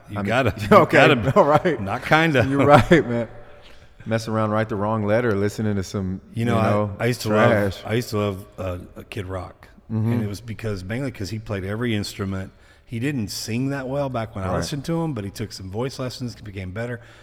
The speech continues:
Speaker 1: But he played every, I just thought he was talented. I loved
Speaker 2: Right,
Speaker 1: it. He,
Speaker 2: right, right,
Speaker 1: he
Speaker 2: right.
Speaker 1: had different styles. I loved it. So when I get to, I get to prison, and, uh, I, I,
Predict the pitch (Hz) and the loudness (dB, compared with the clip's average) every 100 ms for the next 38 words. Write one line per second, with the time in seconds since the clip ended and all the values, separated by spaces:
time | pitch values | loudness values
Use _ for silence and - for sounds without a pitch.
0 | - - 131 - 120 120 123 123 117 - | -20 -10 -10 -6 -8 -6 -6 -6 -6 -8
1 | 127 - 113 90 - - 95 95 95 98 | -10 -8 -8 -10 -12 -10 -10 -10 -8 -4
2 | 98 90 87 92 90 87 87 110 101 110 | -2 -2 -4 -4 -2 -2 -2 -2 -6 -10
3 | 101 - 101 98 98 95 92 92 - - | -12 -10 -10 -10 -10 -10 -12 -14 -20 -20
4 | - - - - 143 139 131 156 - - | -18 -18 -16 -10 -4 -2 -2 -6 -10 -8
5 | 117 170 120 - 123 101 92 98 - - | -8 -8 -10 -6 -6 -4 -8 -10 -18 -20
6 | - 110 104 101 98 - 104 98 98 - | -20 -12 -8 -8 -8 -8 -8 -8 -8 -10
7 | 107 - | -12 -10